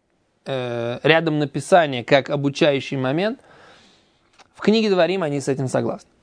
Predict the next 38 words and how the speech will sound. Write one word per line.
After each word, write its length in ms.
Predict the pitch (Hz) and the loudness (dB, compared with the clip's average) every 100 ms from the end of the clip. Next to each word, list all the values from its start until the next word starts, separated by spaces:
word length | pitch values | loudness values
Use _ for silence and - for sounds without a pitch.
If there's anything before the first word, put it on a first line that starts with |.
| _ - | _ -6
И 100 | 180 | -4
это 160 | 190 | 0
то, 120 | 180 | 0
что 120 | 156 156 | 0 2
говорит 220 | 139 135 | 0 2
Рав 120 | 127 | 0
Йосеф. 320 | 120 - - _ | 0 -4 -12 _
"Веома 400 | 147 175 262 269 | 2 4 4 2
Рав 160 | 190 156 | 2 0
Йосеф", 240 | 131 - | -4 -4
говорит 260 | 135 175 165 | -4 -2 -2
Рав 100 | 127 | -4
Йосеф, 200 | 123 - | -6 -2
"Афилу 520 | 165 147 262 311 294 | -2 0 2 2 2
лиман 360 | 220 208 226 214 | 2 0 0 0
делой 240 | 202 175 | 2 2
дариш 400 | 165 175 175 151 | 2 2 2 -6
смухим", 440 | - 147 135 156 | -2 -2 -2 -6
даже 280 | 160 170 214 | 4 6 6
по 80 | 202 | 0
тому 140 | 180 | -2
мнению, 320 | 160 175 180 156 | 0 -2 0 0
которое 280 | 139 156 | 2 2
не 160 | 160 196 | 4 2
толкует 840 | - 190 180 165 - 226 147 104 _ _ _ _ | 2 2 2 -4 -2 2 2 0 _ _ _ _
смухим, 480 | - 196 185 135 127 | 0 2 2 0 2
ря-, 260 | 165 170 - | 2 2 -2
рядом 320 | 165 180 170 | 0 0 -2
написанное, 640 | 151 160 135 139 139 170 - _ - - - - | -6 -4 -6 -4 -4 -6 -10 _ -20 -20 -18 -2
"Бе 220 | 143 151 | 2 4
альма", 480 | 156 135 123 208 - _ - - - - _ _ | 4 2 0 -8 -10 _ -20 -20 -20 -20 _ _
просто 460 | 170 165 127 - 147 | 4 4 4 -2 2
в 60 | |
обычных 400 | 143 147 139 131 | 2 2 -4 -6
местах, 280 | 127 - 143 | -8 -8 -4
"Бе 120 | 156 151 | 0 2
мишне 420 | 147 - 214 285 | 2 0 0 2
Тора" 600 | 233 202 233 262 214 | 0 2 0 0 -2